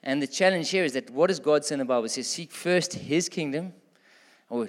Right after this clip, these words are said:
"Love the Lord your God with all your heart." And then he says, "And then love others." Jesus' heart is for the other.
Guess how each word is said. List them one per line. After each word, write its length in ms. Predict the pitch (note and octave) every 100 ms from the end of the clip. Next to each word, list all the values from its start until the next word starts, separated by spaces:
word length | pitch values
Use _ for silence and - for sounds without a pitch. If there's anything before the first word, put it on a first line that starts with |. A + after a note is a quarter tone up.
| -
"Love 260 | A#2 D#3+
the 60 | F#3
Lord 200 | F#3+ F#3
your 100 | D3
God 160 | E3 D3+
with 80 |
all 120 | B2 E3
your 100 | -
heart." 380 | A#2 F#2+ -
And 120 | B2+ C3
then 60 |
he 80 | C#3
says, 200 | C3+ A#2+
"And 160 | A#2 A#2+
then 160 | C#3+ C3
love 340 | C#3 C#3+ B2+ - _ _ _ _ _ _ _ -
others." 420 | C#3 G#2+ - - _ _ _ _ _ _
Jesus' 560 | - F#3 G3 G#3 D3+ B2
heart 500 | - F#3 D3+ A#2+ -
is 120 | C#3
for 140 | - C3+
the 120 | B2
other. 280 | D3 A2